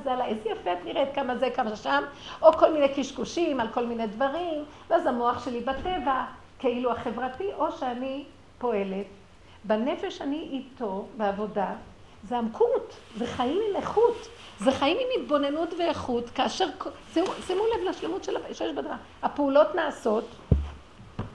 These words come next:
אה, יש הטבה, יש מאבק פנימי כל הזמן, אני משתמשת,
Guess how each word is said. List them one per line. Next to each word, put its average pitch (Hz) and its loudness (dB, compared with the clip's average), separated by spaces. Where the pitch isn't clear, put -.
אה, 240 4
יש 269 2
הטבה, 226 0
יש 285 2
מאבק 320 4
פנימי 262 0
כל 233 2
הזמן, 226 0
אני 233 -2
משתמשת, 240 -2